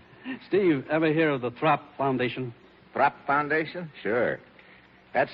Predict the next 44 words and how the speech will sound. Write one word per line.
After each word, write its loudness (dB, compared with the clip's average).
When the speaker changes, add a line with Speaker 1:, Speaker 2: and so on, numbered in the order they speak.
Speaker 1:
the -2
private 0
charity 2
that's -4
been -4
sending -2
a -2
lot 2
of 0
relief 0
shipments -8
to -4
Europe. 0
Speaker 2:
Right. 0
They've -8
done 2
quite -4
a 0
job 4
over 0
there. -4
Tons 2
of -4
food 0
and -6
medical -2
supplies. -8
Speaker 1:
Yeah, -2
that's -6
the -2
outfit. -4
What -8
about -4
'em? -12
Speaker 2:
Their 0
last 4
three 4
shipments -2
to -6
Sicily -4
have -6
been -6
stolen. 2
Speaker 1:
Oh? -6